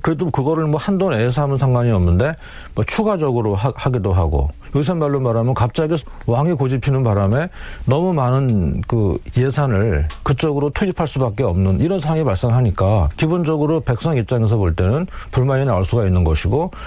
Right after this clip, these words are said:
뭐 유-, 뭐 유리걸식하는 사람도 나오는 것이고, 그런 사람들이 도적화되기도 하고,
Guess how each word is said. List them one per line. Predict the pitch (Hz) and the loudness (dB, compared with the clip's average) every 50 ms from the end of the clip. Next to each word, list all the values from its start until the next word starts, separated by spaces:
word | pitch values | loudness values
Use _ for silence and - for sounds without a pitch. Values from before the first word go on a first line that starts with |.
| - - - | -12 -6 -2
뭐 | 127 120 120 | 0 0 2
유-, | 135 156 127 - | 0 -2 -4 -4
뭐 | - 113 110 104 95 90 85 - - | -2 0 0 2 0 0 -2 -2 0
유리걸식하는 | 139 151 170 190 - 143 123 - - - 120 123 107 | 0 0 0 0 0 -2 -2 -2 -2 0 0 2 2
사람도 | 104 117 104 117 117 | 2 2 2 2 2
나오는 | 107 85 87 92 98 95 | 2 2 2 2 2 2
것이고, | 85 80 76 - - 113 139 160 156 - - - - - | 2 0 0 0 0 0 0 -2 -4 -8 -10 -8 -6 -2
그런 | - 143 151 165 156 | 0 0 0 2 2
사람들이 | 135 135 135 127 123 117 135 | 0 0 2 2 2 0 2
도적화되기도 | 127 113 101 92 92 92 - 120 95 104 90 92 85 98 95 | 2 2 0 0 0 -2 -2 -2 -2 0 0 0 0 2 2
하고, | 98 92 85 85 87 78 71 | 2 2 2 0 0 0 -2